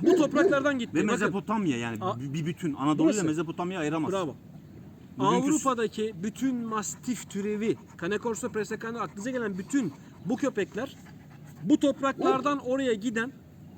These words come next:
Speaker 1: bir de ikinci kolu, hani Alaund diyor ya Avrupalılar, Alaund. Alanlar diyor ya.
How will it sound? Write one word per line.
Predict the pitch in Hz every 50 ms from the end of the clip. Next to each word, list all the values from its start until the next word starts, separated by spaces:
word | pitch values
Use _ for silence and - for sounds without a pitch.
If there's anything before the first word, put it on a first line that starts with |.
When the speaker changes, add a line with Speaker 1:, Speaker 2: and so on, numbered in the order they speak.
| 139 147
Speaker 1:
bir | 277 320 349 320 240
de | 233 214 208
ikinci | 240 190 - 247 262 254 - 349
kolu, | - - 262 214 175 170 202 - - - - - - - - -
hani | - - 269 302
Alaund | 285 - 196 214 254 285 277 269 240 220 - - -
diyor | 233 285 330
ya | 311 269 220
Avrupalılar, | 185 175 170 165 156 - 165 156 147 139 139 151 151
Alaund. | 170 165 180 185 170 131 - - - - - - - - - - - - -
Alanlar | 175 208 226 214 196 185 190 190 175 175 170
diyor | 180 254 294
ya. | 254 170 120